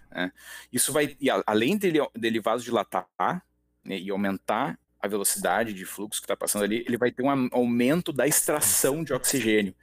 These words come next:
Então essa é uma resposta bem inicial, né? Então a gente vai ter um aumento do M T T.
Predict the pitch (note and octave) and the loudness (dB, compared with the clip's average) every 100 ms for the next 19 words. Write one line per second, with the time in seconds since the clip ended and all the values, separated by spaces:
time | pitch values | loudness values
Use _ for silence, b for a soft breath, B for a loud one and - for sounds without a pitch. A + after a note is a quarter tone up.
0 | B B B B B A2 A2 A#2+ D3 C#3+ | B B B B B -4 2 2 2 2
1 | C#3+ - C#3 - C#3 - - D3+ G3+ E3+ | 0 2 2 2 -4 -2 2 4 4 4
2 | - B2+ A2+ A2 - - G2+ G2 A#2 C3+ | 2 2 2 0 -6 -8 -6 0 2 2
3 | D3 C#3+ C3+ - C#3+ E3 D#3+ D3+ D#3+ - | 0 0 -2 -2 -2 0 2 4 2 -2
4 | C#3 - C3 B2+ D3 C#3 G#2+ F#2 | -12 -2 2 2 2 0 2 0